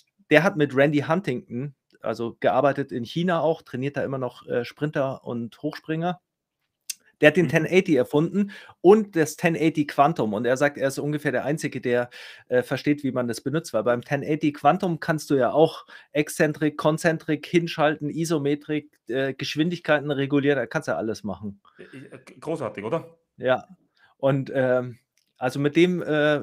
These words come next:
Speaker 1: musste ich mal unterhalten. Der ist, äh, auch eine, äh, ein fantastischer Geist, wenn's um Training geht. <laughs>
Speaker 2: Ich, ich, ich find,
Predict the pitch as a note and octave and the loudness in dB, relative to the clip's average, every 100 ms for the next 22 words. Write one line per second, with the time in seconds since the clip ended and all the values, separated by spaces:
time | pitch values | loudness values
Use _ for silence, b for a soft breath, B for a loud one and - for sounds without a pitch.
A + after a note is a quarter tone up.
0 | G#2 C#3 C3 D3 D3 D3 C#3+ C3+ A2+ B2+ | -6 -14 -8 -6 -4 -2 0 0 0 -4
1 | C3 C3+ D3 C#3 B2 A#2+ - _ - F#2+ | -2 0 0 0 -2 -2 -6 _ -12 -10
2 | - - - - B2 A#2 A2+ A2 - A#2+ | -10 -14 -16 -8 -4 -4 -4 -6 -4 -6
3 | - A2+ A#2 A2+ A2 A2 B B B B | -6 -8 -6 -6 -6 -10 B B B B
4 | B B D3+ A2+ G#2+ A2 B B _ _ | B B -10 -8 -6 -8 B B _ _
5 | _ A#2 A2 B2+ - D3+ - C#3 C3+ B2 | _ -8 -2 0 2 2 0 0 2 4
6 | B2 - A#2 A2+ A#2+ A2 B2 G#2+ G2+ G#2+ | 2 2 -4 -4 -6 -6 -4 -2 -2 -4
7 | G#2 A2 - C#3+ - D3+ - D3+ - - | -6 -10 -8 -8 -4 -4 -2 -4 -6 -6
8 | E3+ - - C3+ _ _ b b C3+ b | -6 -6 -14 -14 _ _ b b -20 b
9 | b b _ _ - - F3+ F#3+ F#3 F#3 | b b _ _ -20 -20 -18 -16 -16 -14
10 | F3 G3+ - | -14 -12 -14